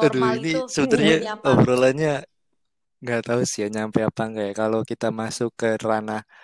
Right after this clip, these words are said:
Speaker 1: eh, sebagai mahasiswa, mungkin kita bisa mengkritik lebih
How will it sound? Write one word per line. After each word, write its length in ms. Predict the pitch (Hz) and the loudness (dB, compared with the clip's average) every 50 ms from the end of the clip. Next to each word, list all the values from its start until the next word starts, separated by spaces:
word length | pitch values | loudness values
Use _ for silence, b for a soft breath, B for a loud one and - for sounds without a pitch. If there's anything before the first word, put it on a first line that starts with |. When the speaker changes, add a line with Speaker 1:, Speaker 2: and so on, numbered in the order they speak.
| b b b b b b _ _ _ _ _ _ _ _ - | b b b b b b _ _ _ _ _ _ _ _ -4
Speaker 1:
eh, 380 | 120 113 110 110 107 107 107 104 101 | -2 0 0 -2 -2 -4 -6 -8 -8
sebagai 400 | - - - 113 113 110 113 113 110 | -8 -6 -4 -2 -2 0 0 -2 0
mahasiswa, 500 | 113 113 110 107 - 110 101 - - 120 127 | 0 0 -2 -2 -2 -4 -6 -6 -4 -4 -4
mungkin 320 | 127 123 120 123 139 135 131 | -6 -6 -6 -6 -4 -4 -4
kita 160 | 131 - 127 | -4 -4 -4
bisa 280 | 117 120 110 - 117 110 | -4 -4 -4 -4 -4 -6
mengkritik 480 | 110 110 107 - 117 113 - 117 110 113 | -6 -8 -8 -6 -6 -6 -4 -6 -8 -6
lebih 440 | 110 110 107 110 107 107 107 101 | -6 -6 -6 -6 -6 -6 -8 -10